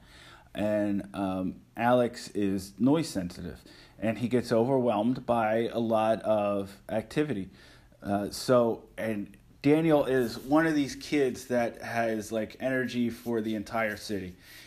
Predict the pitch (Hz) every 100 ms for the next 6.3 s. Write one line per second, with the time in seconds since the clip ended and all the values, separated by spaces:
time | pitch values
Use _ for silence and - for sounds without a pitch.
0 | - - - 104 104 - - 127 147 151
1 | 123 117 139 117 120 113 104 107 104 123
2 | 143 147 139 113 131 143 147 127 107 104
3 | 101 113 113 110 135 139 135 104 - 147
4 | 143 143 101 104 131 131 - 104 135 120
5 | - 90 90 - - - - - 120 120
6 | 120 113